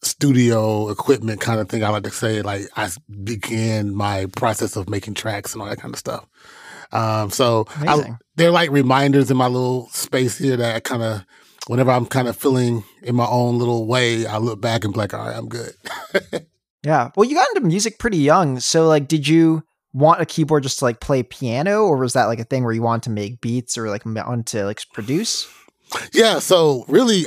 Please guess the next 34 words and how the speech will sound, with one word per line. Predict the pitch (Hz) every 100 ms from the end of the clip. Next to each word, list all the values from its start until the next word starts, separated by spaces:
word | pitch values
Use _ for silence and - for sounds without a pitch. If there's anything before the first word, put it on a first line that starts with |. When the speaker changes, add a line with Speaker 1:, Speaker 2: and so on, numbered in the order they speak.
| -
Speaker 1:
I | 190
did | 226 135
not | 147 143
want | 135 135 117
to | - 123
play | - - 127 117
piano. | 110 98 87 87
Like, | 98 98
my | 117
parents | 135 131 127 120
put | - 120
me | 117 117
in | 113
at | 95
a |
very, | 87 107 143 139
very | 120 120 113
young | 107 104
age. | 101 104 104 101
I | 110 104
was | 90 -
five, | 120 110 104 104
didn't | 120 107
know | 107
any | 104
better. | 95 98 95 -
I | 160
wanted | 180 147
to | -
play | 110 101
football, | 85 127 101 107 101 98
basketball, | 107 101 - 104 101 98 95 92 117
run | 110
around. | 101 98 95 98